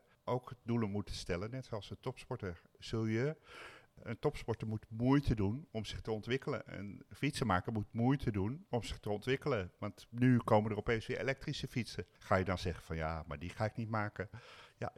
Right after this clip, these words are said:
dan mis je de boot. Dus ook die fietsenmaker moet constant bezig zijn met zichzelf verder te ontwikkelen en te leren. En die zou ook wel zijn fout maken en daarvan leren en doorzetten. Dus heel veel aspecten die we in de sport heel belangrijk vinden,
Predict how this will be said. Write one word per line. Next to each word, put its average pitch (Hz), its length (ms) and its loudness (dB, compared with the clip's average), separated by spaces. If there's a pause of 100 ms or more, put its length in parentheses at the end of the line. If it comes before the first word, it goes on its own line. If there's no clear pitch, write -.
dan 113 200 0
mis 120 240 2
je 107 80 -2
de 95 60 0
boot. 117 440 4
Dus - 280 -2
ook - 220 2
die 107 80 -2
fietsenmaker 143 560 -2
moet 117 180 -4
constant 131 540 4
bezig 110 280 8
zijn 110 380 0
met 117 220 -4
zichzelf 107 460 4
verder 143 320 0
te 139 100 -2
ontwikkelen 104 520 0
en 92 80 -2
te 104 120 0
leren. 107 580 4 (400)
En 113 140 0
die 104 80 -2
zou 101 160 6
ook 113 120 2
wel 131 140 2
zijn - 160 2
fout 110 260 4
maken 92 320 0
en 92 120 -2
daarvan 87 340 0
leren 87 500 0
en 110 120 -6
doorzetten. 98 760 0
Dus 98 240 0
heel 127 260 8
veel - 160 -6
aspecten - 680 2
die 104 200 0
we 98 160 2
in 98 140 -2
de 85 60 -4
sport - 340 -2
heel 104 160 4
belangrijk 107 400 2
vinden, 131 300 0